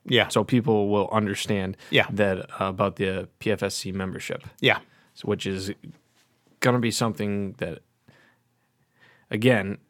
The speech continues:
Speaker 2: when this comes out, people will already be privy to.
Speaker 1: Yes.
Speaker 2: We're giving a couple, we've, maybe at this point we've given a couple away. I don't know. This is the time-space continuum here.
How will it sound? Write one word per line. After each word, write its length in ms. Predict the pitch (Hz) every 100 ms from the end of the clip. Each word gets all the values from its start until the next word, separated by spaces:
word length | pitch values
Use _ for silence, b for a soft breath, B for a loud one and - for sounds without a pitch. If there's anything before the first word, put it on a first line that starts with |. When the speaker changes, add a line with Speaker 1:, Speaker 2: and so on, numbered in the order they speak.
| -
Speaker 2:
when 160 | 113 107
this 160 | 135
comes 240 | - 107 101
out, 220 | 95 -
people 500 | 110 104 98 92 - _ _ _ -
will 140 | 104 95
already 320 | 101 101 98
be 140 | 92
privy 340 | - - 92 87
to. 260 | - - - _
Speaker 1:
Yes. 320 | 143 120 - - -
Speaker 2:
We're 80 | 101
giving 240 | 110 110
a 80 | 107
couple, 360 | - 120 - 107
we've, 320 | 98 98 101 _ - _ _ _ _ -
maybe 200 | 117 147
at 80 | 127
this 100 | 127
point 220 | - 131
we've 160 | 131 127
given 260 | 143 151
a 60 | 98
couple 320 | - - -
away. 180 | - -
I 80 | 110
don't 100 | 120
know. 220 | 120 98
This 200 | 98 117
is 220 | 131 107 - b b b b b b -
the 80 |
time-space 680 | - - 117 117 - 113 107
continuum 600 | - 98 - 104 98 92
here. 360 | 98 92 87